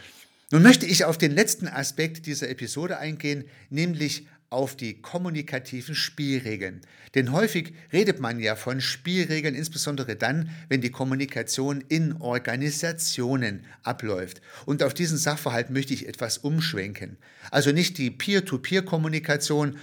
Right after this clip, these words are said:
die Kommunikation von dir mit deinen Freunden und Freundinnen,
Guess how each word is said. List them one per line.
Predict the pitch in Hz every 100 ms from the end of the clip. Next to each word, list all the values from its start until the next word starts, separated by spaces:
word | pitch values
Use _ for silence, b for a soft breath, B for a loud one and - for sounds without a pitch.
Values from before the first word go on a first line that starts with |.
| B B
die | 113
Kommunikation | 143 143 139 - 123 143 139
von | 131 123 123 117
dir | 160 156
mit | 143 160 -
deinen | 120 120 110
Freunden | - 127 147 143
und | 110 107
Freundinnen, | 139 170 170 160 160